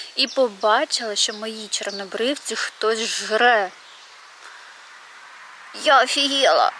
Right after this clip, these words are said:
чесно. А потім виявилось, що їх їдять слимаки. Я їх ловлю,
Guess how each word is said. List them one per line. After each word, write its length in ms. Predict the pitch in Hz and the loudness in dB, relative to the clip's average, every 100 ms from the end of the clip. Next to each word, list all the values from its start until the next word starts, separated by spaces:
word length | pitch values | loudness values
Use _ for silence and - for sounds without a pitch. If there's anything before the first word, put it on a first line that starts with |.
| - | -6
чесно. 560 | - 262 240 233 226 269 339 - - - - - - - - - - | -2 4 4 2 0 0 0 -2 -10 -12 -12 -10 -8 -6 -8 -10 0
А 560 | 262 277 269 262 254 247 - | 4 6 8 8 6 4 0
потім 380 | 349 - 302 214 | -2 0 -4 -2
виявилось, 640 | 208 196 233 294 427 - | -2 0 -2 -4 -2 -2
що 120 | - 226 196 196 208 | 0 -2 -2 -10 -8
їх 320 | 254 330 - 254 226 | -6 -6 -6 -6 -4
їдять 640 | 214 185 190 175 190 220 | -4 -2 2 4 4 2
слимаки. 840 | - 254 233 262 311 - 311 196 190 - - - - - - - - - | -4 -2 -2 -2 -4 -2 0 0 -4 -12 -16 -16 -16 -16 -16 -16 -12 -2
Я 120 | 381 | 0
їх 300 | 370 - - | 0 -2 -8
ловлю, 520 | 240 330 339 220 190 | 0 2 2 -2 -6